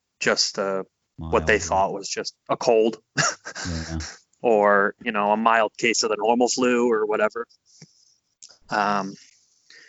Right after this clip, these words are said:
Speaker 1: I'm hoping when they start testing people for antibodies, they find that a lot of people actually have antibodies, and then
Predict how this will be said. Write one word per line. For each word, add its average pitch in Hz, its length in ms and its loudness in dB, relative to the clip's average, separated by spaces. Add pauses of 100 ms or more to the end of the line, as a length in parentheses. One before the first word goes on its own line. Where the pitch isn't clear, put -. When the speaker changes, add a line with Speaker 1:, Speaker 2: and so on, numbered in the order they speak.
(320)
Speaker 1:
I'm 110 120 -8
hoping 113 440 2
when 110 160 2
they 107 100 0
start 104 320 0 (380)
testing 127 440 -2
people 135 260 2
for 110 180 -4
antibodies, 127 560 2
they 113 160 -2
find 113 380 -2
that 107 80 -8
a 101 60 -20
lot 107 200 2
of 101 100 -8
people 104 320 -6
actually 95 440 -6
have 120 180 2
antibodies, 156 600 2
and 160 180 -8
then 104 240 -6